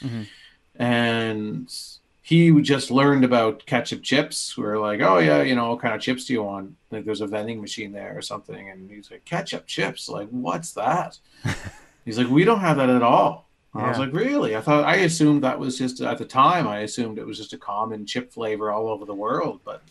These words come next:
Speaker 1: Yeah, and beyond, it's kind of like, if you had to say, like, what the big four flavors were, it's, it's kind of
Speaker 2: Mm-hmm.
Speaker 1: like,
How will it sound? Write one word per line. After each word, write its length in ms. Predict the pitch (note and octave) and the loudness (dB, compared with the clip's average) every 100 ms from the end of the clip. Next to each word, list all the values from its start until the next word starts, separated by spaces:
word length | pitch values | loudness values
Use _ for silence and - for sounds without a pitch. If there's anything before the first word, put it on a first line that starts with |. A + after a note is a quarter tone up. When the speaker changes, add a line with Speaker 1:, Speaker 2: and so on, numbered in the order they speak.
| - D4 | -16 -4
Speaker 1:
Yeah, 280 | F#3+ F#3 | -2 0
and 200 | A2 A#2+ | 0 0
beyond, 380 | C3+ B2 F3 F#3 | 2 2 2 0
it's 180 | C3 - | -4 -4
kind 240 | - F#3 | -2 0
of 100 | G#3 | 2
like, 320 | C3 A2 G2+ - | 4 4 2 -6
if 120 | B2+ | -4
you 120 | D3+ | 0
had 100 | D3+ | 2
to 80 | B2+ | 2
say, 300 | G#2+ C#3 C#3 | 0 0 2
like, 160 | B2+ A2+ | 2 0
what 140 | A2 | -2
the 80 | A2 | -4
big 280 | G#2 A2+ G2+ | -4 -6 -6
four 480 | - A2+ A#2 A2 G2+ | -4 0 2 2 -2
flavors 560 | - A2+ C#3 D3 G#2+ | -4 0 0 0 -2
were, 320 | G2 F#2+ F#2+ | -4 -4 -4
it's, 180 | F#2+ - | -4 -4
it's 200 | B2+ B2+ | -4 -2
kind 200 | A2 C#3+ | 0 4
of 100 | C#3+ | 4
Speaker 2:
Mm-hmm. 80 | C3 | 6
Speaker 1:
like, 260 | A#2+ G2 | 4 2